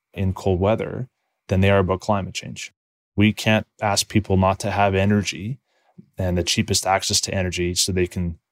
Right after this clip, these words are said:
pull themselves out of poverty. And that's what makes it so hard to decarbonize, even the, what would be thought of as easier to decarbonize sectors. Again, we don't believe that C C S has to be focused on one particular type of emission.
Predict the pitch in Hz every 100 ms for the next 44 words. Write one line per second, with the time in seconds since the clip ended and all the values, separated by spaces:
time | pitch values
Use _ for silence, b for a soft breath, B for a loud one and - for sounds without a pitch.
0 | - 104 95 95 - 87 85 - _ -
1 | 90 - 101 95 - - _ b 98 101
2 | 104 - - 101 - - 107 95 101 95
3 | 101 92 - 92 90 87 87 - 113 110
4 | 104 107 104 107 - 107 104 101 104 101
5 | 92 107 104 107 95 90 95 104 98 92
6 | - 107 - 98 - - b b b b
7 | b - 95 95 92 117 123 123 101 98
8 | 101 98 98 - - 104 101 101 101 98
9 | 95 95 95 92 90 90 - - 110 104
10 | 110 107 92 95 98 - - - 123 107
11 | 92 87 87 - 107 98 92 95 156 -
12 | -